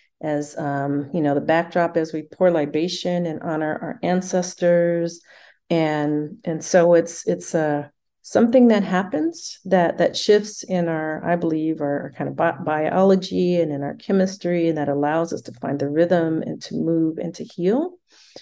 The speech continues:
And so that's, uh, one of the reasons why we encourage and use, um, drumming for our circles,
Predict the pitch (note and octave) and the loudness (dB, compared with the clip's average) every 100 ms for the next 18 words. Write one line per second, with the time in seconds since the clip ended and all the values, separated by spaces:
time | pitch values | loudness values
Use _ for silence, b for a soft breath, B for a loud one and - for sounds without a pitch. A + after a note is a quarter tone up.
0 | B B - E3+ - E3+ E3 F3+ F3 - | B B -4 0 4 6 6 4 0 -10
1 | - D3+ D#3 F3+ A3+ F#3+ E3 D3+ C#3+ C#3 | -6 -2 2 4 6 4 2 0 -2 -4
2 | - C#3+ C#3+ C#3+ D3 - D#3+ D#3 D3 C#3+ | -4 -6 -4 -6 -6 -4 -4 -2 -4 -4
3 | D3 D3 D3 - D#3 C#3+ D3 D3 D3 D3 | -6 -6 -6 -2 0 0 -2 -6 -8 -4
4 | D3 C#3+ D3 - - D#3 C#3+ C#3+ D#3+ D#3 | -2 -2 -4 -8 -10 -8 -6 0 0 0
5 | D#3 - D#3 D#3+ D#3 - E3+ E3+ A3 A3+ | -6 -8 -6 -6 -6 0 0 2 0 0
6 | - | -8